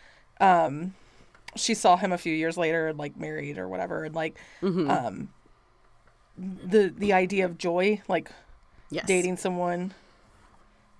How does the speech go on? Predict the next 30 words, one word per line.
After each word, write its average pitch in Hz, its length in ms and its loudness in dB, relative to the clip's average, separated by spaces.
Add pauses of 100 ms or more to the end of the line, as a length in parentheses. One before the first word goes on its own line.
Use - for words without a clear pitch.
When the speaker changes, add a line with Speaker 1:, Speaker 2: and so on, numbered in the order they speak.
(140)
Speaker 1:
um, 151 540 2 (320)
who 220 80 0
brings 180 280 -2
you 170 80 -8
joy. 175 380 -6 (520)
Speaker 2:
Yeah. 131 120 -8 (920)
Speaker 1:
And 349 140 -4
how 202 60 -2
Speaker 2:
Definitely. 180 280 -2
Speaker 1:
important - 300 -6
that - 100 -14 (160)
is, - 320 -20
yeah. - 100 -14 (920)
Speaker 2:
It's 349 320 -6
super - 520 -4
<laughs> - 0 -
important. 196 920 4
Like, - 400 4 (500)
I 202 100 2
did 254 280 -2
like 185 240 0
where 151 540 4
in 160 200 -4
that 147 180 -2
same 147 260 -2
chapter 139 380 -4
she 139 160 -6
talks 131 380 -6
about 135 300 -2
how 117 540 0